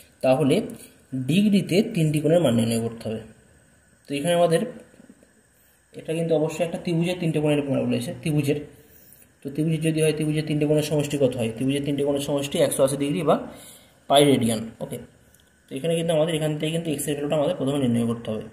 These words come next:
হুম, তো তোমরা এই three x degree রেখে তোমরা রেডিয়ানে প্রকাশ করতে পারো। হুম, কত হবে? থ্রি এক্স যদি রেডিয়ানে আনি, তাহলে pi by ওয়ান এইটটি হয়ে যাবে তখন।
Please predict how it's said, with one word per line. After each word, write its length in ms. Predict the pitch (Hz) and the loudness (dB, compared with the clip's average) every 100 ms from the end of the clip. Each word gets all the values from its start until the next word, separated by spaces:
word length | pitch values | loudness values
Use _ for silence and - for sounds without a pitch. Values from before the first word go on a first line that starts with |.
| _ _ _ _ _ - | _ _ _ _ _ -14
হুম, 120 | 190 - - _ _ | -14 -14 -20 _ _
তো 60 | - 156 | -8 -2
তোমরা 200 | 160 160 156 | 2 4 2
এই 40 | 156 - | 0 -2
three 240 | 180 196 | 0 2
x 140 | 190 - | 0 -2
degree 200 | 170 185 | -4 0
রেখে 160 | 160 185 180 | 0 -2 -2
তোমরা 240 | 147 139 139 135 - - _ - | 0 2 2 0 -6 -20 _ -2
রেডিয়ানে 420 | 139 143 147 147 | 4 6 6 4
প্রকাশ 160 | 143 131 143 | 2 0 0
করতে 160 | 143 135 | -4 -2
পারো। 120 | 156 196 - _ _ _ _ _ - | -2 -4 -14 _ _ _ _ _ -10
হুম, 120 | 226 233 - - | -10 -10 -18 -8
কত 120 | 139 147 | -4 -2
হবে? 120 | 180 - - - | -2 -4 -18 -10
থ্রি 180 | 156 160 226 233 - _ | -4 -2 -4 -6 -16 _
এক্স 280 | 139 156 - - - - _ - 131 | -12 -10 -8 -8 -8 -10 _ -14 -8
যদি 200 | 131 131 | -4 0
রেডিয়ানে 360 | 139 151 151 135 | 2 4 4 4
আনি, 140 | 135 214 - - - - _ - - | 2 0 -6 -16 -20 -20 _ -20 -8
তাহলে 220 | 127 143 147 | -2 -2 0
pi 140 | 127 135 | 2 4
by 100 | 143 180 | 4 0
ওয়ান 140 | 131 123 | 0 0
এইটটি 180 | 120 - | 0 -2
হয়ে 120 | 131 120 | -4 -4
যাবে 140 | 123 120 | -4 -6
তখন। 180 | 123 | -6